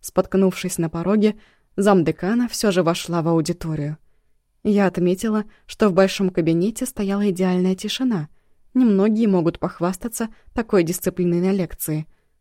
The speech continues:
Кто тут главный, сомневаться не приходится. «Мария Фёдоровна, вы нас извините, у нас новая студентка, Валерия Ланская», указала отрывисто она рукой в мою сторону.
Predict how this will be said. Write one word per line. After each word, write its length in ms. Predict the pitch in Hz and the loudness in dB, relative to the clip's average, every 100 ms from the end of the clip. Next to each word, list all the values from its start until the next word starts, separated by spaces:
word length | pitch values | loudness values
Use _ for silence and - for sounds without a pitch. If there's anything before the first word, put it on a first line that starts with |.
| _ _ - | _ _ -8
Кто 140 | - | -4
тут 160 | 202 165 | -2 0
главный, 500 | 160 170 196 233 247 | 0 0 0 0 -2
сомневаться 600 | - 254 202 170 165 - | -2 2 4 2 0 -2
не 100 | 175 | -2
приходится. 720 | 170 175 - 147 156 - 156 _ _ _ _ _ - | -2 -6 -6 -4 -4 -6 -10 _ _ _ _ _ 0
«Мария 340 | 349 247 165 165 | 4 4 4 2
Фёдоровна, 540 | - 180 180 175 175 | 4 4 6 6 6
вы 100 | 180 | 8
нас 180 | 185 185 | 6 6
извините, 640 | 185 185 254 330 - 165 - - - | 2 4 6 4 4 2 0 -10 2
у 60 | |
нас 240 | 302 254 - | 4 4 4
новая 300 | 226 196 196 | 2 4 2
студентка, 720 | 202 185 165 160 - 175 185 | 2 2 2 2 2 0 0
Валерия 480 | 240 262 233 302 302 | 2 4 4 4 4
Ланская», 640 | 220 208 - 156 156 156 - - _ _ _ _ | 4 2 0 0 2 2 -2 -20 _ _ _ _
указала 500 | - 202 185 175 160 | -4 0 0 0 -2
отрывисто 540 | 156 180 220 226 - 220 | -2 0 0 -2 -4 -2
она 180 | 196 175 | 0 -2
рукой 320 | 165 175 185 | -2 -2 0
в 20 | |
мою 240 | 208 180 | 0 0
сторону. 560 | 170 - 151 143 143 | -2 -6 -6 -4 -4